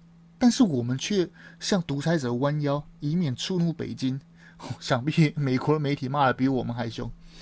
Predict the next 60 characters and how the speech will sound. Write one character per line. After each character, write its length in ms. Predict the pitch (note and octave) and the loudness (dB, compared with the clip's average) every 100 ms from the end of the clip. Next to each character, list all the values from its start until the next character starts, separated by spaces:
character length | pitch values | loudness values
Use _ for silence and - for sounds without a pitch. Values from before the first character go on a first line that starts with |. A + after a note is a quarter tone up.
| - - - - - - - - | -18 -18 -20 -20 -20 -20 -20 -10
中 160 | - B3 | 0 2
国 80 | G3+ | 2
根 140 | A#3 | 2
本 120 | G3 C3+ | 0 0
不 160 | - | 0
要， 200 | E3 G3+ | 4 4
不 200 | - E3 | 2 -2
必 140 | F3 A3 | 0 0
要 120 | G3+ | 0
审 320 | - B2+ A#2 | -2 -6 -6
查 240 | - A#2+ | -4 0
我 140 | D3 C#3+ | 2 0
们 120 | A#2+ | 0
的 80 | C#3 | -2
领 200 | B2 C#3 | -2 0
导 140 | A#2+ | 0
人 140 | A2+ A#2 | 0 -4
说 180 | D3 | -2
的 80 | C3+ | -2
话 240 | A#2+ B2 - | -2 -4 -6
嘛， 100 | - - - - | -12 -18 -20 -2
因 140 | B3+ | 2
为 80 | B3 | 4
我 60 | D3 | 4
们 80 | E3 | 0
的 60 | |
领 200 | F3+ D3+ | 2 0
导 200 | F#3 A#2+ | -2 -2
人 120 | A#2+ A#2 - - | -4 -6 -10 -10
正 160 | - | -2
在 120 | G3+ G3+ | 2 2
自 280 | - G#3+ | 0 0
我 220 | D3+ B2+ A#2+ | 2 2 0
审 260 | - A#2 | -2 -2
查。 360 | A#2 - B2+ A#2 - - - | -4 -2 -2 -2 -14 -20 -14
<laughs> 1040 | - G#3+ - - G#3 - - - - - - | -6 -6 -8 -12 -14 -16 -18 -12 -10 -10 -6
真 240 | - C#3+ | -2 -2
是 140 | - - - - - | -2 -10 -20 -18 -6
美， 300 | C#3+ C#3 C3 | -2 0 -2
不 200 | - D#3+ | -2 -2
愧 140 | D#3+ | 0
是 140 | D#3 E3 | 2 2
美 180 | B2 | 0
国 180 | A2+ A#2 | -2 -4
百 220 | B2 A#2 | -2 0
年 160 | A#2+ B2+ | 0 -2
民 160 | C#3 D3+ | -2 -2
主 140 | C3+ | -2
国 180 | A#2+ A#2 | -2 0
家， 300 | C3 C3 B2 | 2 0 -2
媒 220 | C3 C3 | -4 -4
体 140 | C#3+ C3 | -2 -4
真 240 | - C3+ | -2 -2
是 280 | D3 C#3+ - - | 0 -4 -6 -12
犀 300 | - - C#3 | -12 -8 -4
利 180 | D3 C#3+ | -2 -2
的 60 | A#2 | -2
言 240 | A2+ A2+ | -4 -6
辞 240 | B2+ - | -8 -10
啊。 100 | - | -14